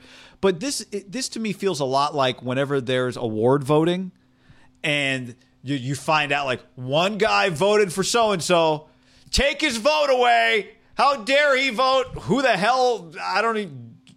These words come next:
uh, Delano DeShields into the Hall of Fame. What is he doing? I, I,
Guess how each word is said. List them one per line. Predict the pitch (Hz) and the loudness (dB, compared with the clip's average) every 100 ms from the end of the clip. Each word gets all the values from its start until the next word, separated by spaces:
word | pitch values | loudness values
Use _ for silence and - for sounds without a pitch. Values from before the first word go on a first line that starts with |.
| _ _ - - | _ _ -18 -4
uh, | 156 | -2
Delano | 151 143 170 180 254 269 | 0 0 2 2 2 0
DeShields | 233 220 - 262 262 196 190 143 220 | 0 -2 -2 0 0 0 -4 -6 -6
into | 220 | -4
the | 220 190 | 0 2
Hall | 180 233 | 2 2
of | 220 | 0
Fame. | 233 247 208 175 | 0 0 0 0
What | 185 226 | 0 0
is | 220 | 0
he | 240 | -2
doing? | 247 247 170 165 156 _ _ _ _ _ - _ _ _ _ _ _ - _ _ _ _ _ | 0 2 2 -2 -8 _ _ _ _ _ -20 _ _ _ _ _ _ -20 _ _ _ _ _
I, | 165 170 | -14 -14
I, | - | -12